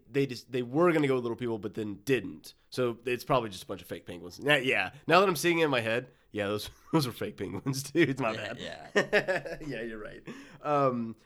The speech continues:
Speaker 1: the, and then, but Penguin, uh, you know, Danny DeVito's Penguin, he takes control over the Batmobile at one point, basically frames Batman for the murder of, uh, they,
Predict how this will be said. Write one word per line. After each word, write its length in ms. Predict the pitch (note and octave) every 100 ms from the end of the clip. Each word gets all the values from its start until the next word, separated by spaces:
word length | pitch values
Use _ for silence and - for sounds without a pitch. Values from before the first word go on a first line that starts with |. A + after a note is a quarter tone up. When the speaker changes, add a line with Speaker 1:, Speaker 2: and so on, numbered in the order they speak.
| _ -
Speaker 1:
the, 240 | F#3+ D#3+
and 100 | E3+
then, 140 | F3 D#3
but 260 | D3+ F3+ -
Penguin, 540 | F#3 F#3 E3 C#3+ C#3
uh, 300 | B2 B2 A#2+ A2+
you 80 | A#2
know, 80 | A2
Danny 260 | G2+ C3 C3
DeVito's 280 | A#2 C#3 B2
Penguin, 280 | C3 A#2 A2+
he 60 | A2+
takes 260 | C#3 -
control 320 | C3 - B2+
over 140 | B2 G2+
the 80 | F2+ -
Batmobile 560 | B2+ C3+ C#3+ C#3 C#3
at 60 | B2+
one 140 | C3
point, 380 | - C3 C3 B2+ - _ -
basically 480 | C3+ C3+ - A#2+
frames 500 | - - C#3 C3+ C3
Batman 560 | A#2 B2+ B2+ C3 B2+ B2
for 200 | A#2+ A2+
the 60 | G#2+
murder 480 | A#2 A#2+ A#2+ A#2 A#2
of, 440 | G#2 G#2+ G#2 F#2+
uh, 220 | G2+ G2+ F#2 _ - G#2
they, 140 | C3